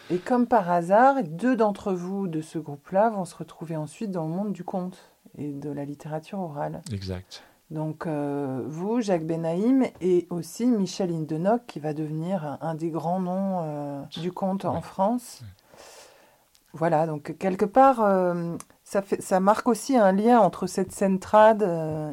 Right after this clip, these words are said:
Speaker 1: et cette scène du conte. Il y a un lien qui est évident, c'est de l'oralité, c'est de la,
Speaker 2: Exactement.
Speaker 1: c'est de la,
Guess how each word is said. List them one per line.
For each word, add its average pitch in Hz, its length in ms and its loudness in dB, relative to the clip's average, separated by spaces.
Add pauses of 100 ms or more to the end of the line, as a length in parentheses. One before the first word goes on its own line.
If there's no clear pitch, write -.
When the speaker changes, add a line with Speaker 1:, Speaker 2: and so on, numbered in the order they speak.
(100)
Speaker 1:
et 123 380 -4
cette - 220 -10
scène 160 200 -4
du 151 140 -12
conte. 180 420 -8
Il 147 40 -10
y 143 40 -6
a 143 60 -6
un 147 80 -6
lien 165 240 -6
qui 151 160 -12
est 139 40 -8
évident, 156 420 -8
c'est 170 180 -14
de 135 100 -12
l'oralité, 143 640 -10
c'est 165 200 -12
de 101 80 -6
la, 98 80 -2
Speaker 2:
Exactement. 92 400 -6
Speaker 1:
c'est 85 100 -10
de 135 80 -10
la, 120 400 -12